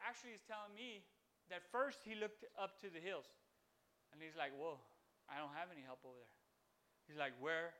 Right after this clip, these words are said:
does my help come from?" First he looked up to the hills. And he says, "From where does my help come?" And then he says,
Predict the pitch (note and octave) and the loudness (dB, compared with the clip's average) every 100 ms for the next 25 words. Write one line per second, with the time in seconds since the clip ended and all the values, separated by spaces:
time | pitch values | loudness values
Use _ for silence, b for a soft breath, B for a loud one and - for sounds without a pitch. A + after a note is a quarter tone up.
0 | - D3 C#3 C#3 C3 C3+ C3+ C3+ B2+ D3+ | -4 -4 -2 -6 -4 -6 -6 -12 -10 -8
1 | B2+ B B B - A3 A3 A3 G3+ - | -10 B B B -6 -4 -4 -8 -10 -4
2 | F#3 D3+ - E3 D#3+ D3 B2 - _ _ | -4 -4 -10 -12 -8 -8 -10 -18 _ _
3 | _ _ _ _ _ - E3 D#3 E3+ D3+ | _ _ _ _ _ -12 -10 -8 -8 -8
4 | - b b _ _ G#3 F#3 G#3 G3 F#3+ | -12 b b _ _ -10 -6 -6 -4 -4
5 | F3+ A#3 A3+ - D3 A#2+ - _ _ _ | -2 -2 -4 -6 -8 -8 -20 _ _ _
6 | _ _ _ _ D3+ A3 A#3 G#3+ - G3 | _ _ _ _ -6 -6 -6 -10 -6 -6
7 | F#3 | -6